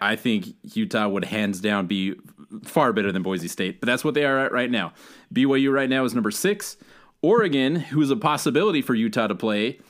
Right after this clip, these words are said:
is eleven. And Michigan, who there's a little bit of buzz about because that's, I believe that's the game canceled from Wisconsin.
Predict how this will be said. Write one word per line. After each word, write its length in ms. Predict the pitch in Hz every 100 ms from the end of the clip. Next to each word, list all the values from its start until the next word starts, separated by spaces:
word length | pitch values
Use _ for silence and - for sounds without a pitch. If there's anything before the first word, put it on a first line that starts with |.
| _ _ _
is 180 | 107 104
eleven. 680 | 110 107 143 151 110 117 135 - _ _ 113
And 320 | 113 117 147
Michigan, 600 | 233 247 214 196 214 240
who 300 | 185 190 190
there's 240 | 180 160
a 60 | 147
little 380 | 143 165 202 185
bit 160 | 185
of 160 | 175 131
buzz 360 | 170 160 139 143
about 420 | 120 120 123 127
because 280 | 127 110 117
that's, 320 | 131 131 - -
I 80 | 123
believe 180 | 139 165
that's 220 | 139 -
the 80 | 107
game 400 | 117 120 120 107
canceled 460 | 131 156 127 101
from 120 | 110
Wisconsin. 560 | 104 101 110 110 - 135